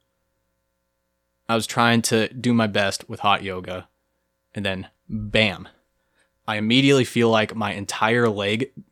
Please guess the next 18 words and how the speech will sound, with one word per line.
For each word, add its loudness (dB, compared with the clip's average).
is -6
on -2
fire. -2
I'm -10
like, -8
"I -10
have -4
no -4
idea -6
what's -8
happening, -4
but -8
that -6
was -14
not -6
supposed -4
to -8
happen." -8